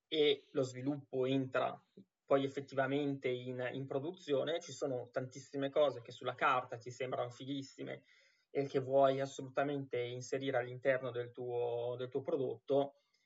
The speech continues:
però poi vedi che o non riesci ad implementare dal punto di vista tecnico o non funzionano, e quindi sei costretto a, eh, modificare quelli che sono i tuoi, i tuoi obiettivi e tagliare eventuali contenuti,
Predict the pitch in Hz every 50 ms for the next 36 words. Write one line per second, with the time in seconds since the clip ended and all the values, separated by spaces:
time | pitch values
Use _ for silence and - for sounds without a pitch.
0 | _ _ _ - 175 147 139 139 - 139 131 131 139 139 135 131 127 123 127 127
1 | 135 123 - - 123 120 113 135 143 143 147 143 139 139 135 - 139 135 139 135
2 | 139 135 135 131 135 139 127 127 127 123 123 123 - 131 123 139 131 120 127 123
3 | - 160 - - 135 127 123 - 135 131 131 - 147 143 143 139 - _ _ _
4 | _ _ _ _ _ - 151 151 143 - - - 139 135 131 - 151 151 160 -
5 | - - 139 127 127 123 127 131 143 151 165 170 - - 151 143 - 147 131 123
6 | 135 139 - 131 135 - 123 - - - 131 127 127 123 - _ - 170 156 131
7 | 120 120 120 131 139 151 147 - - - 143 135 131 123 120 113 117 120 127 131
8 | 131 127 131 131 - 147 139 - 143 127 123 127 123 131 135 143 151 - - 120
9 | 123 117 - 123 - - 127 123 123 127 120 127 123 127 123 120 123 123 120 123
10 | 123 - 123 123 131 127 127 127 160 170 - _ 131 131 123 117 127 127 135 139
11 | 143 151 156 139 - 123 127 135 - 139 120 120 117 120 117 117 113 117 117 117
12 | 117 113 113 117 113 110 - - 135 131 131 127 - 127 123 127 - 131 131 131
13 | - 156 139 127 - - - 135 143 143